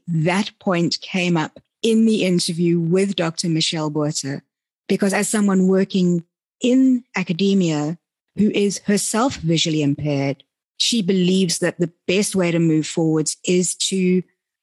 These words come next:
have conversations, both with people in academia and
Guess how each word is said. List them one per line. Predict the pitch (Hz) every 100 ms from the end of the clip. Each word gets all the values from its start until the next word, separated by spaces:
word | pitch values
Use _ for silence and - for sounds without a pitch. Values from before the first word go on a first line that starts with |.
| _ -
have | 226 302
conversations, | 302 233 170 135 123 - 247 - - _ _ _ _
both | - 185 175 - _ _ _ _ -
with | 170 185
people | 196 185 170 -
in | 196 214
academia | 220 214 208 202 196 185 185 - _ -
and | 220 226 220 208